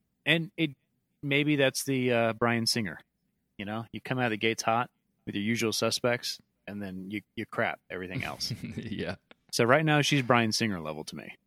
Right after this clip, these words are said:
Speaker 2: Oh boy. Yeah. I, I, she's got too small of a filmography to, to really, I think,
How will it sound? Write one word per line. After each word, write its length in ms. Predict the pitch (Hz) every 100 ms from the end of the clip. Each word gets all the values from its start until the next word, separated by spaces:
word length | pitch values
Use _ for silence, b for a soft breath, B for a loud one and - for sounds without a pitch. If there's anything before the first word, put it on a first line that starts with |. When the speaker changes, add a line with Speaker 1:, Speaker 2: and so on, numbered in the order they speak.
| _ -
Speaker 2:
Oh 340 | 104 104 98
boy. 320 | 87 85 80 90 _
Yeah. 280 | 123 131 127
I, 120 | 113 135 104
I, 60 | 123
she's 160 | - 156
got 140 | 139
too 140 | - 110
small 260 | 110 95
of 80 | 95
a 80 | 90
filmography 680 | - 92 92 87 92 92 90
to, 340 | 87 87 90 -
to 100 | -
really, 480 | 101 95 85 87 82 _ _ _ _ _ _ _ _
I 140 | 95
think, 280 | 92 82 76